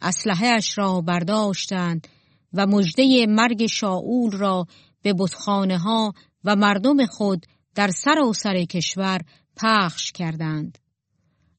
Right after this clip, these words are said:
اسلحه شاول را در پرستشگاه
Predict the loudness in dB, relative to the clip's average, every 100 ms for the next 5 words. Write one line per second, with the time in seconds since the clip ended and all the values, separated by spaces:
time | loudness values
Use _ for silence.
0 | -4 -2 0 -2 2 2 2 2 0 0
1 | 0 0 0 2 0 0 -4 -10 _ 0
2 | 0 0 -2 -2 -2 -4 -4 -4 0 0
3 | 0